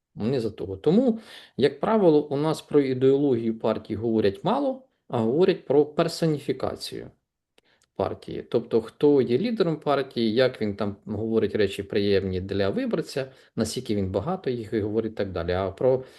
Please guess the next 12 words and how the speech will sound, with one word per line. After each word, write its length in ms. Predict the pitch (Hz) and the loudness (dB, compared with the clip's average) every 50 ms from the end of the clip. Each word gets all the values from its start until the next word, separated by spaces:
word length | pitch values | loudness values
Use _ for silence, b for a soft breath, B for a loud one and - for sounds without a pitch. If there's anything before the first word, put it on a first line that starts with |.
| B B B B | B B B B
е, 260 | 120 117 117 113 110 - | -2 0 0 0 -2 -2
а 80 | - | -2
програми, 520 | 131 - 165 175 170 208 269 285 233 180 147 | 0 2 4 4 4 4 2 2 2 2 2
як 180 | 135 - - | 2 0 -2
правило, 360 | - 143 131 113 104 98 95 95 | -2 0 2 2 2 2 2 0
складаються 580 | - - 120 113 113 120 110 104 101 - 104 | -2 -4 -4 -2 2 2 2 2 0 -2 -4
у 20 | 104 | -4
нас 240 | 104 95 92 - | -4 -4 -4 -6
у 40 | 101 | -8
політичних 520 | - - 104 104 98 104 95 - - 101 - | -8 -4 -4 -2 -2 -2 -6 -4 -6 -8 -6
силах 280 | - 104 92 95 95 | -4 -2 -2 -2 -2
формально. 540 | - - 147 190 226 202 - 202 175 156 156 | -2 -2 0 0 0 0 0 0 -2 -4 -6